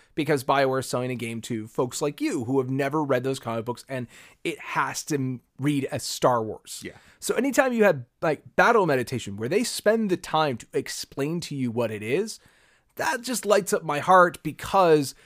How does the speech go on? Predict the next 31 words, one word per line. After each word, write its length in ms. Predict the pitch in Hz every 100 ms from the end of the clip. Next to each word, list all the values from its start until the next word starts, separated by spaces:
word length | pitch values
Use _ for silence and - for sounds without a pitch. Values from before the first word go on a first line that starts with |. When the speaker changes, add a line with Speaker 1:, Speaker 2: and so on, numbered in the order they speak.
| _ _ _ _ _
Speaker 1:
hey, 220 | - 175
this 260 | 151 180 190
is 140 | 170
something 320 | 175 147 143
I 100 | 131
recognize 540 | 131 131 131 127 117 -
just 160 | 135
whole 160 | 151 143
cloth 340 | - 120 110
coming 220 | - 113
from 160 | 107 113
the 60 | 110
comic 260 | 120 110
book 260 | 117 107 - _ _ -
over 640 | 151 147 127 131 127 110 - _ _ _
to, 520 | - 151 135 127 120 -
uh, 320 | 117 110 107 -
this 220 | 131 131 135
world. 240 | 120 117
And 120 | 123
now 300 | 127 131 131 151
a 80 |
whole 240 | 127 190 202
bunch 240 | 185 156
of 80 | 139
people 260 | 139 131 120
will 120 | 120
know 160 | 123 117
a 40 |
concept 520 | 120 117 113 110 -
that 220 | 110 117